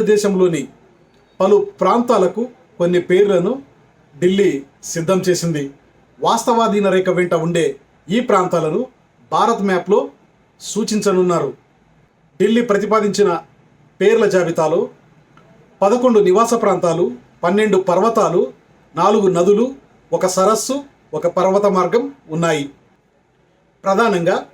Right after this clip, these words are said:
టిబెట్, పిన్యాన్ ప్రాంతంలో ఈ భారత్ సూచించిన పేర్లు ఉన్నాయి.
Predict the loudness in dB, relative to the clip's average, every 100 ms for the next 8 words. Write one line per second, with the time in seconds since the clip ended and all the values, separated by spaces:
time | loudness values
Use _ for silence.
0 | _ _ _ -2 0 2 0 -4 _ _
1 | _ -2 0 2 0 -4 -12 _ _ -10
2 | -4 -2 0 0 0 -2 -4 -12 _ _
3 | _ _ _ _ _ -4 -2 -2 -6 -12
4 | _ _ _ _ _ _ -2 0 0 -2
5 | -6 -4 -4 -2 -4 0 0 2 0 -2
6 | -2 -4